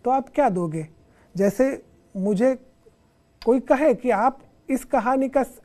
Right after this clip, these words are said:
शीर्षक क्या दोगे, इस कहानी को मुझे दूसरा शीर्षक देना है तो मैं तो चिमटा ऐसा शीर्षक दूँ। आपको सोचना है कि आप कौन सा शीर्षक देंगे,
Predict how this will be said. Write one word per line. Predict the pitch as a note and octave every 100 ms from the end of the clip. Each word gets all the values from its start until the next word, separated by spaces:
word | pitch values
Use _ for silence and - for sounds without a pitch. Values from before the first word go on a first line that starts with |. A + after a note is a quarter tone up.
| G#3 G3+
शीर्षक | - B3+ - C#4
क्या | - F4+
दोगे, | G3+ F#3 E3 F3+ - _ _ -
इस | C#4 D4
कहानी | - G3+ A3 B3+
को | C#4+ E3 C3 _ _ _ _ _ _ F#3+
मुझे | G3+ A#3 C4 - G3+
दूसरा | G3+ - E4 F4
शीर्षक | - A3 - G3+
देना | F3+ F#3+ F#3+
है | F#3+ C#4
तो | - B3
मैं | G3 G3+
तो | C4
चिमटा | - - C4+ C#4+ C#4+ A#3+ - -
ऐसा | A3 G3+ B3 A3
शीर्षक | - E3+ - F#3
दूँ। | F3 F3 - - _ _ _ _ _ _ G3+
आपको | G#3+ G#3+ D4
सोचना | B3+ G#3+ G3 G#3
है | G3+
कि | A3+
आप | C4 G#3+ A#3
कौन | - G#3+ G#3
सा | G#3 F#3+
शीर्षक | - E3 A#3 D4 - _ -
देंगे, | F#3 E3+ D#3